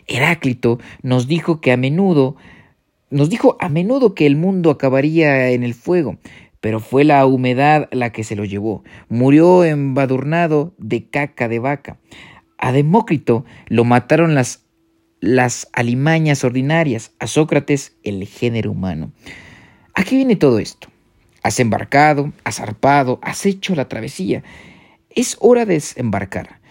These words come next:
S-, si es hacia otra vida, bueno, tampoco hay a-, ningún lugar sin dioses en ese lado.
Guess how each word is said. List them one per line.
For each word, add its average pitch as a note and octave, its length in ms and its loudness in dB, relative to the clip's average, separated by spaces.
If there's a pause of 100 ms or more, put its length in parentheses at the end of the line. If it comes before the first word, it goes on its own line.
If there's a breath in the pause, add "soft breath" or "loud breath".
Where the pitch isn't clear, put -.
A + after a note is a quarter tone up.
(280 soft breath)
S-, - 640 -14
si - 300 0
es A3 160 0
hacia B2+ 340 -2
otra A2+ 320 0
vida, D3+ 420 0
bueno, A2+ 360 -4 (100)
tampoco B2+ 640 2
hay C3+ 280 0
a-, B2+ 100 0
ningún C3 520 -2
lugar C3 460 2
sin A#2 240 -6
dioses C#3+ 480 -2
en A#2+ 160 -8
ese A2+ 220 -10
lado. A#2+ 360 -2